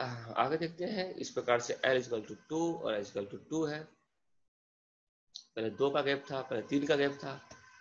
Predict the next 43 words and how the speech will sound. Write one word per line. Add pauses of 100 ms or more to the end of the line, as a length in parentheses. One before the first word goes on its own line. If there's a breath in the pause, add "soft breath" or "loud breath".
(120)
फिर
दो
का
गैप
आ
गया,
है
ना,
पहले
तीन
का
गैप
था
यहाँ
से
यहाँ
तक। (880)
ओके,
जब
तक
ज़ीरो
नहीं
होता
तो
देखते
रहते
हैं
अपन। (800)
और
फिर (160)
मान
के
चलते
हैं (260)
कि
यहाँ
पे
जो
है (180)
अब
जो
गैप
आएगा